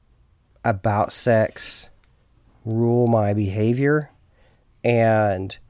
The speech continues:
that the container of, the, the container that love creates and being in relationship with people is strong enough to have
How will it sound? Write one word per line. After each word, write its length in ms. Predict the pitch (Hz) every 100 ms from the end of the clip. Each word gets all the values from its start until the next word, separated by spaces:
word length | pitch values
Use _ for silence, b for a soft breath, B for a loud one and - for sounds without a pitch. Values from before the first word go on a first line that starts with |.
| - -
that 640 | 98 113 110 101 - - -
the 120 | 117
container 680 | - 117 - 143 147 143 135
of, 680 | 120 117 107 107 101 - - _ _ _ _ _ _ _ _ _ _ _ _ _ 85
the, 360 | 120 120 113
the 400 | 123 123 127 113 -
container 480 | 135 - 180 165
that 200 | 143 117
love 320 | 110 120 135 -
creates 640 | 151 151 156 175 - -
and 180 | 117 107
being 160 | 120
in 100 | 123
relationship 560 | 113 101 113 127 - 143
with 140 | 151 -
people 480 | 156 151 160 156 b b b b
is 140 | 123 120
strong 460 | - 147 139 139
enough 580 | 135 120 110 107 - - _ _ _ _
to 120 | -
have 720 | 120 120 113 107 107 104 -